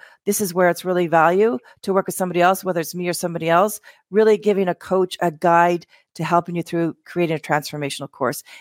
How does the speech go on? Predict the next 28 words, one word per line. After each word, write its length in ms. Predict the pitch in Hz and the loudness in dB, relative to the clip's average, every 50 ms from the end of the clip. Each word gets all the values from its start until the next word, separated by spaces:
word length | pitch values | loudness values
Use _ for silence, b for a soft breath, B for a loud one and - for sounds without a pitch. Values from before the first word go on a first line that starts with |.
| B B | B B
And 100 | - 185 | 2 4
I 60 | 185 | 4
really 360 | 180 165 160 185 202 208 226 214 | 4 4 4 4 4 4 2 2
believe 480 | - 202 190 190 185 185 180 180 165 | 0 0 2 4 4 4 4 4 2
that 180 | 185 170 - - | 0 0 0 -2
success 460 | - 170 - - - 170 180 - - | -6 -6 -4 0 2 2 2 2 -2
of 100 | 175 - | -6 -8
courses 640 | - - 175 185 185 - 247 254 277 294 - - - b b b b b b b - | -2 0 0 0 0 0 0 0 0 -2 -4 -8 -12 b b b b b b b 0
is 160 | 196 180 160 | 0 0 2
because 320 | - 180 - - 185 170 | -2 -4 0 0 0 0
the, 140 | 156 175 160 - - - - _ _ _ _ _ | 0 -2 -4 -6 -10 -16 -18 _ _ _ _ _
the 100 | - 165 | -10 -10
content 440 | - - - 175 175 160 - 160 156 | -8 -2 0 0 0 0 0 -2 -2
is 60 | 147 | -2
successful. 640 | - - - - 151 147 - - - - - - - b b b b b b b b - | -6 -8 -6 -6 -6 -6 -6 -6 -6 -8 -8 -8 -10 b b b b b b b b -6
And 140 | 185 170 | -4 -2
so 440 | - 190 175 175 170 165 170 160 - - | 2 4 6 6 6 6 4 2 0 -4
the 200 | - - 185 196 | -4 0 2 4
only 200 | 190 196 202 185 | 4 6 4 4
way, 180 | 170 190 185 | 4 4 4
the 100 | 170 170 | 4 2
path 300 | 165 - 185 175 175 190 - | 0 2 2 2 2 0 -4
to 100 | 185 170 | -6 -6
success 480 | 165 170 - - - 180 196 208 - 185 | -6 -6 -4 0 2 2 2 2 0 -4
is 100 | 165 - | -6 -8
creating 400 | - - 175 170 160 170 165 160 | -4 0 0 2 2 0 0 -2
an 180 | 147 156 156 | -2 -4 -4
impactful 500 | - - 147 151 151 _ - 151 156 151 | -2 0 0 0 0 _ -2 -2 -2 -4